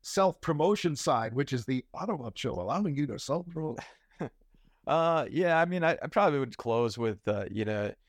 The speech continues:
Speaker 2: if, if you're really, you know, if you're, you're a fixed ops, uh, you know, C F O, owner of a multi-rooftop group, and you really wanna see what's going on with the transportation spend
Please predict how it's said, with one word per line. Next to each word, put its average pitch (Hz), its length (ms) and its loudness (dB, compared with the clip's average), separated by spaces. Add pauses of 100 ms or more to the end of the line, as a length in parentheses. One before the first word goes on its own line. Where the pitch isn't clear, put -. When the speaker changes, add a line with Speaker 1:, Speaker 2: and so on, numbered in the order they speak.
(300)
Speaker 2:
if, 120 320 -2 (500)
if 143 160 0
you're 147 160 0
really, 139 520 2
you 113 120 -2
know, 110 160 2
if 101 140 -2
you're, 117 240 -2
you're 117 180 2
a 110 60 0
fixed - 360 -2
ops, - 680 0 (120)
uh, 92 480 2
you 107 140 -4
know, 98 260 2
C 123 280 -2
F - 180 0
O, 104 600 4 (200)
owner 113 300 4
of 104 100 0
a 101 60 2
multi-rooftop 98 960 0
group, 95 400 -2 (400)
and 110 100 0
you 104 80 2
really 110 260 2
wanna 98 280 2
see 104 240 -2
what's 92 220 -2
going 95 360 0
on 98 260 0
with - 120 -10
the 92 80 -2
transportation 87 840 -4
spend 92 560 -2